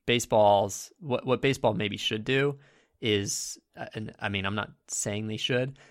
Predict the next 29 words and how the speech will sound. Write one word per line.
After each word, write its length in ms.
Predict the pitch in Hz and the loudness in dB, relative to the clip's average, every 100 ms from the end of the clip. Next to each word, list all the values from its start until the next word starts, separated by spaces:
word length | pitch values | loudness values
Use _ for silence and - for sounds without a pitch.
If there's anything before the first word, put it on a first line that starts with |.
| _ - | _ -8
but 120 | 156 | 4
maybe 320 | 190 233 180 | 8 10 8
they 160 | 127 110 | 6 4
should. 440 | - 113 110 135 - _ | 2 2 0 -2 -12 _
Maybe 540 | 123 151 160 120 135 - _ | 2 4 4 2 0 -8 _
a 80 | - | -6
good 180 | 120 123 | -2 2
idea 460 | 107 107 101 110 131 | 4 4 2 2 -2
would 220 | 131 127 | 2 6
actually 380 | 113 113 - 113 | 8 6 2 -4
be 220 | - 139 | 0 -2
to 120 | 113 113 | -2 -6
start 340 | - 110 104 | 0 2 2
every 240 | 104 101 | 0 -4
inning, 340 | 101 98 101 104 _ | -4 -4 -6 -10 _
not 240 | - 143 185 | 0 2 2
just 200 | 165 - | -2 -2
extra 360 | 131 - 120 | -2 -2 -4
innings, 320 | 104 101 104 _ | -4 -6 -12 _
but 140 | - - | -10 -8
to 80 | |
start 240 | 117 127 110 | 0 2 4
every 320 | 139 139 143 | 2 2 2
inning 260 | 113 101 104 _ _ - | 0 -2 -6 _ _ -6
with 120 | 107 | -2
a 60 | |
runner 220 | 104 101 101 | 0 0 0
on 120 | 104 | 2
base 380 | 175 123 - | 2 2 0